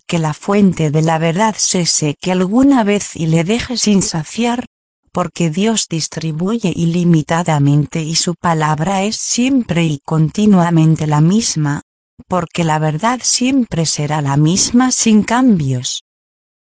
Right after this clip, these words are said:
Y quien intente a menudo establecer la conexión con el Espíritu del Padre, sin duda, estará bien instruido en todo,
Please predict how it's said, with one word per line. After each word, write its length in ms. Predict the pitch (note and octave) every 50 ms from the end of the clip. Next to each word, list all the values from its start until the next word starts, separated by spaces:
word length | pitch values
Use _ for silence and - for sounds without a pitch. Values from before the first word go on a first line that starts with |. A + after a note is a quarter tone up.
| _ _ -
Y 120 | A3 G3
quien 360 | - - G3 G#3 A#3 A3 G3
intente 680 | F#3 F3 E3 - E3+ F3 F3 E3 D3 - - F#3+ F3+ F3
a 60 | E3+
menudo 440 | F3 F3 E3 D#3 F3 G#3+ A#3 A#3+ B3
establecer 800 | G3 - - - D#3+ D#3 D3 D3 D3+ C#3+ - - A3 A3+ - -
la 160 | - D#3+ D#3
conexión 760 | - - F#3 G#3+ G#3+ G#3+ G3+ - - - - G3+ G3+ F#3 F3
con 200 | - - F#3 F3+
el 140 | F3 D#3 D#3
Espíritu 720 | D#3 D3 - - - - A3 G3 F3 D#3 - - G3 F#3+
del 180 | D3 D3+ C#3+ - -
Padre, 500 | - D3 C#3 C3+ C3+ C#3+ D3 C#3+ C#3+ - _ _ _ _ _ _ -
sin 340 | - - A3 G#3+ G#3 G3+ F3
duda, 420 | F3 G3 G#3 F3 - C3 - - _ _ _ _ _ _ -
estará 580 | - D#3+ D3 - - E3+ D3+ D3 D#3+ F3+ G3+ G3+
bien 300 | F#3+ F#3 G3 A3 G#3 F#3
instruido 760 | D#3+ C#3+ - - - - G3 A3 A#3+ B3 A#3+ G3+ F3 E3 D3+
en 220 | D3+ D#3+ D#3+ -
todo, 400 | - - D#3 C#3+ - C3+ C#3 C#3+